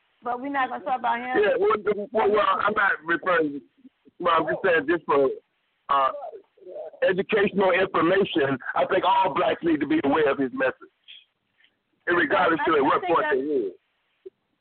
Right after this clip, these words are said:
Speaker 1: I think it's fair enough, you know, that we, we try to bring in what's happened today with the past and make a change. But, um, a lot of people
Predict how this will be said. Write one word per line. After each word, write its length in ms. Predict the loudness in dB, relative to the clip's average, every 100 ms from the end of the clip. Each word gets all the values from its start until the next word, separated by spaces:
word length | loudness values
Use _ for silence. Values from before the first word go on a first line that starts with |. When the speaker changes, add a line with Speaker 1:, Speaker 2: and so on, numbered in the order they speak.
| -6
Speaker 1:
I 100 | -6
think 260 | -6 -8
it's 160 | -10 -14 -8
fair 220 | -4 -4
enough, 400 | -2 -4 -4 -8 -20
you 100 | -12 -8
know, 200 | -6 -4
that 180 | -6
we, 260 | -6 -12 -12 _
we 180 | -6 -6
try 260 | 0 2 2
to 200 | 0 -4 _
bring 320 | -6 -2 0
in 300 | 2 0 -2 -8 _ _ _
what's 240 | -2 -2 0
happened 380 | 0 0 0 -8
today 340 | -4 0 0
with 180 | 0 -4
the 80 | -6
past 460 | -4 0 2 0 -4
and 240 | -10 -10 -8
make 220 | -4 -4
a 80 | -6
change. 440 | -6 -4 -4 -6 -10 _ _ _ _ _ _
But, 340 | -4 -2 -2 -2
um, 540 | -2 -2 -2 -6 -14 -18 _ _ _ _ _ _ _ _ _
a 80 | -6
lot 220 | 0 0
of 140 | 0 -6
people 520 | -16 -10 -8 -8 -12